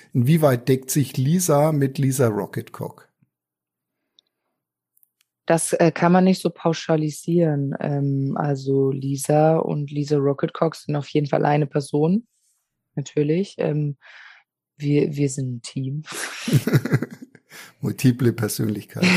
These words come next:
Speaker 1: du-,
Speaker 2: <laughs> Genau.
Speaker 1: duale Persönlichkeit.
Speaker 2: Genau. Oh je. <laughs> Nein, also es sind auf jeden Fall,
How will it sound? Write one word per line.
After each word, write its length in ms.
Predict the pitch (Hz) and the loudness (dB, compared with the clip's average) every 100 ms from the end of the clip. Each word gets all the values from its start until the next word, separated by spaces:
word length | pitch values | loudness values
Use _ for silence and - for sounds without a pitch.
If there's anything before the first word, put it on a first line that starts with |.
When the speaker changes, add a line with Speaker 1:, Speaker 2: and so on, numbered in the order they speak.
| 165 | 2
Speaker 1:
du-, 140 | 123 - | 2 0
Speaker 2:
<laughs> 80 | - | 0
Genau. 140 | 156 | 0
Speaker 1:
duale 300 | 110 107 117 | 2 2 0
Persönlichkeit. 520 | 117 107 110 101 175 | 0 -4 -4 0 4
Speaker 2:
Genau. 300 | 180 170 160 - - _ _ _ _ | 6 6 4 -2 -16 _ _ _ _
Oh 120 | 151 139 | 4 4
je. 340 | 117 123 127 _ | 4 0 -2 _
<laughs> 360 | 156 - 185 190 117 - - - - - - - - - - | -4 2 4 4 2 -8 -16 -16 -16 -14 -14 -14 -16 -18 0
Nein, 340 | 165 170 190 | 4 6 6
also 480 | 160 143 143 151 143 | 4 4 4 4 4
es 300 | - 151 - | 0 -4 -6
sind 320 | 151 147 160 | -6 0 2
auf 220 | 165 147 175 | 2 0 2
jeden 180 | 175 | 2
Fall, 540 | 170 170 156 151 147 | 4 4 6 6 2